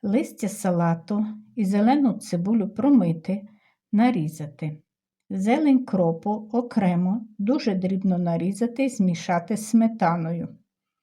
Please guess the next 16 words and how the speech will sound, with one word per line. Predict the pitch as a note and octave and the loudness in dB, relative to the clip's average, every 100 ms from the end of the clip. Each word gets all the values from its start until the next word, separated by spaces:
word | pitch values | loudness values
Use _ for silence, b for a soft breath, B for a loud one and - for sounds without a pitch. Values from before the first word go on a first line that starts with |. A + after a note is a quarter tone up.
| _ _ _ - | _ _ _ -6
Перепелині | F3+ F#3 F#3 G3 D4+ D#4+ A3 | 0 0 2 2 2 4 2
яйця | F3 E3+ E3+ - | 2 0 -2 -6
зварити | F3+ F3+ F#3+ A3 G3 G3 | -6 0 0 2 0 0
на | E3+ D#3 | 0 0
твердо, | D3+ E3+ D#3 D#3+ F#3 B3 B B B B B | -4 -2 -2 -2 -4 -6 B B B B B
очистити | C4+ C4+ - E3+ E3 - G#3 C4+ | -2 0 0 -2 -2 -8 -4 0
і | C4 | 2
розрізати | F#3+ E3+ E3 F3 F3+ F#3 F#3+ G3 | 2 0 -2 -2 -2 -4 -2 0
навпіл. | F#3+ F#3+ - D3 C3 - _ _ _ _ _ _ | 0 -4 -6 -6 -6 -12 _ _ _ _ _ _
Салат | - - C4 D#4+ E4 | -8 0 0 0 0
і | G#3+ | 0
зелену | G3+ G3 G#3 G#3 F#3 | 2 2 4 4 2
цибулю | - G3 F3+ F#3+ F3 | -2 -2 0 2 2
викласти | F#3+ G3+ F3 E3+ F#3+ | 0 0 -2 -2 0
на | F3 | 2
блюдо, | D#3+ E3+ F3 G#3+ C#4+ | 2 2 0 0 -2